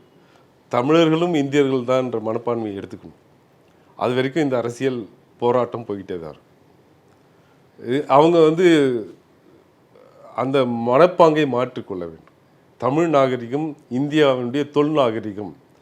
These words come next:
என்பதை ஏற்றுக்கொள்ள வேண்டும். தமிழர் நாகரிகமா, அது எங்களுக்கும் அதுக்கு சம்பந்தம் இல்லை அப்படின்னு சொல்லி இந்திய ஒன்றிய அரசு சொல்லும் வரைக்கும், நினைக்கும் வரைக்கும் இந்த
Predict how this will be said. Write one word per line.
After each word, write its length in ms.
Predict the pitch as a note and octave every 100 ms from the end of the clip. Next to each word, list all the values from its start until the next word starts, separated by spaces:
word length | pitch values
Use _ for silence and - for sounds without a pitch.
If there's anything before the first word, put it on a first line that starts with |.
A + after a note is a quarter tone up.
| _ _ -
என்பதை 240 | C3 D3 E3 C#3+
ஏற்றுக்கொள்ள 400 | D#3 D3 A2 G2
வேண்டும். 260 | F2 D#2+ - _ _ _ _ -
தமிழர் 340 | D3 G3+ A3+ G3
நாகரிகமா, 460 | F3 E3+ D#3+ D#3+ D#3
அது 140 | D3 D3+
எங்களுக்கும் 380 | C#3+ F#3 F#3 F#3+
அதுக்கு 200 | E3 E3 D3+
சம்பந்தம் 400 | C3+ E3 F#3 E3+
இல்லை 180 | D3+ D3+ E3+
அப்படின்னு 260 | D3 D3+ C#3+
சொல்லி 160 | E3 E3
இந்திய 240 | E3+ F3 F3+ D3
ஒன்றிய 280 | D3 D#3 C#3+
அரசு 240 | C#3 C3 C3
சொல்லும் 240 | D3 D3 C#3
வரைக்கும், 360 | B2 A#2+ A#2 - _ _ _ B2
நினைக்கும் 340 | D#3 E3+ E3 D3
வரைக்கும் 280 | D3 F3+
இந்த 100 | E3